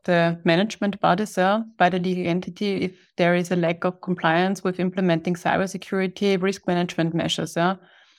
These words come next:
And the reason why lawmakers come up with such rules, uh, is that so far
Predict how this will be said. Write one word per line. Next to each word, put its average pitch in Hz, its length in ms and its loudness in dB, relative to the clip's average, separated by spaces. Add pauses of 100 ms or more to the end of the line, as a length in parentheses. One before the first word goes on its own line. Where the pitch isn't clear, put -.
(120)
And 180 140 0
the 190 80 0
reason 196 580 2
why 165 340 2 (320)
lawmakers 180 600 2
come 170 220 -2
up - 220 -2
with 254 100 -4
such - 380 -4
rules, 165 280 -2
uh, 185 280 2
is 175 260 -4 (140)
that - 280 -6 (180)
so 185 220 0
far 180 380 2